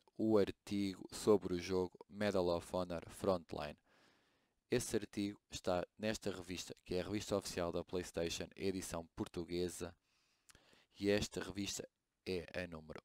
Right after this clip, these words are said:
oitenta e sete, de setembro de dois mil e dois. Na altura tinha um preço de cinco euros e noventa e nove.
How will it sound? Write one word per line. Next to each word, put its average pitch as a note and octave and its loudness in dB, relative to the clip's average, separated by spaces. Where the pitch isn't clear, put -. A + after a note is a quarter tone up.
oitenta F2+ -6
e F2+ -10
sete, - -6
de G#2+ -2
setembro G2+ 0
de - -6
dois F2+ -2
mil G#2 -4
e F2 -4
dois. D#2 -6
Na G2 0
altura F#2+ 2
tinha F#2 -8
um E2 -6
preço F#2 -2
de - -10
cinco - -4
euros G2 2
e F#2+ -8
noventa F#2+ -6
e E2+ -6
nove. D2+ -6